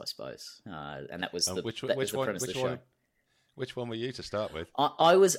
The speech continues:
Speaker 1: arguing that I was the, the lead singer, um, because I was writing
Speaker 2: <laughs>
Speaker 1: the comedy show. The reality is I'm not. Um, the reality is I'm probably much more the quirky weirdo keyboard player,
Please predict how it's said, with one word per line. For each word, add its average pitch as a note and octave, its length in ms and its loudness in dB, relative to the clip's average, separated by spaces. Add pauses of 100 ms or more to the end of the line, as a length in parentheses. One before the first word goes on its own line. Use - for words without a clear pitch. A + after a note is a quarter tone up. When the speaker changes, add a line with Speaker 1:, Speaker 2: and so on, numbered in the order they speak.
Speaker 1:
arguing A2+ 540 2
that G2+ 120 0
I F#2+ 140 4
was F#2+ 220 -2
the, F2+ 520 2
the G#2+ 80 2
lead F#2+ 280 0
singer, G#2+ 320 0 (200)
um, F2 600 2
because G2+ 420 0
I G2 160 0
was A2+ 200 2
writing F#2+ 320 4
Speaker 2:
<laughs> - 0 -
Speaker 1:
the F#2+ 60 -4
comedy F#2+ 320 -2
show. A2 300 2
The C3 220 -2
reality A2+ 680 4
is F2 120 -2
I'm F2+ 160 -2
not. D#2+ 280 -6 (260)
Um, F2 320 -4
the G2+ 100 -2
reality G#2 560 2
is F2+ 80 -4
I'm F#2 140 -4
probably F#2 340 0
much F2 300 -4
more E2+ 180 -2
the E2 100 -8
quirky - 380 -4
weirdo D#2+ 380 -4
keyboard F2 420 -2
player, D#2+ 360 -4